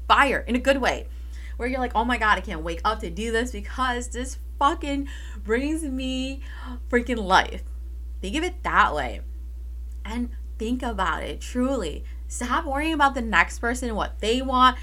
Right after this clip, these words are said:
and the next person, how you can help them. And stop keeping your bus-, your schedule so busy that you're not even giving yourself time to think about you. Sometimes we forget about that. And I fall into this trap too,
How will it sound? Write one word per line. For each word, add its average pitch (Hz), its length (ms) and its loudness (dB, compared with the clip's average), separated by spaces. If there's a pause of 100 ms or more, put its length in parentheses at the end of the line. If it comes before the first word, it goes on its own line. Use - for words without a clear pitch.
(260)
and 185 220 0
the 151 60 -6
next 190 260 0
person, 226 380 0
how 196 80 2
you 180 120 -4
can 180 140 -6
help - 260 -4
them. 233 300 2 (200)
And 208 120 -4
stop 320 520 2 (560)
keeping 320 300 2
your 330 120 2
bus-, 185 280 -2
your 214 220 4
schedule 214 340 0
so 269 220 0
busy 180 400 0
that 208 280 0
you're 196 320 -2
not 196 360 2
even 208 380 -4
giving 180 200 -4
yourself 185 280 -4
time 165 260 -4
to - 100 -10
think 165 300 -8
about 147 400 -2 (120)
you. 139 640 -8 (400)
Sometimes 170 520 -6
we 202 120 -6
forget 185 260 -8
about 165 260 -4
that. 147 180 -6
And 151 120 -6
I 196 140 2
fall 240 280 0
into 226 180 -4
this 170 180 -6
trap - 300 -4
too, 196 120 -4